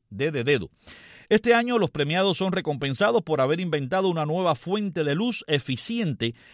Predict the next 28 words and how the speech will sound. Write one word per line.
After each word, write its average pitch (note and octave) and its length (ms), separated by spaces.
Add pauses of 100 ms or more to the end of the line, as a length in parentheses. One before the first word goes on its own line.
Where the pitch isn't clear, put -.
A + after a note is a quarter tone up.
(120)
desde B2+ 240
el B2+ 100
punto G3+ 380
de D#3 100
vista G3 260
energético C#3+ 800
y D#3+ 200
amigable D#3 580
con C3+ 160
el B2 100
medio D3+ 300
ambiente, G#2 580
la F2+ 180
luz F#3 280
led, G2+ 380 (180)
repito. G2+ 400 (440)
Lo D#3 240
que D3+ 180
resulta G#3 440
fascinante E3 840
es E3 140
que D#3+ 260
muchas E3 540
grandes D3 480
compañías A#2+ 680
trataron C3+ 560
de A3 120
hacerlo C3+ 480